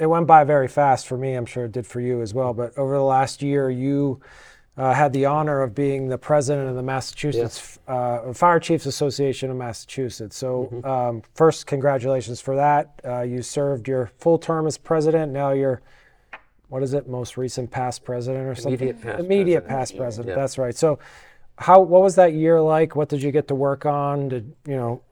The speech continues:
Speaker 1: what was your impression of that?
Speaker 2: Um, well, it's, it's a busy year. You work,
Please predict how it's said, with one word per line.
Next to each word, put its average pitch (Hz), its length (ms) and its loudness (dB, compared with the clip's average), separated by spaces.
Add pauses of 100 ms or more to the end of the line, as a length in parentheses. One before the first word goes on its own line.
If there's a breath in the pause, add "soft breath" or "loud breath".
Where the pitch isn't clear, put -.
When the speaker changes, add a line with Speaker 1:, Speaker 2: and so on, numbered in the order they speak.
Speaker 1:
what 139 160 0
was 127 120 0
your 127 120 2
impression 123 420 -4
of 110 120 -8
that? 117 320 -6 (200)
Speaker 2:
Um, 143 460 0
well, 120 120 -2
it's, - 140 -8
it's - 220 -12
a - 20 -2
busy 135 320 -2
year. 107 480 -2
You 110 260 -4
work, 113 640 0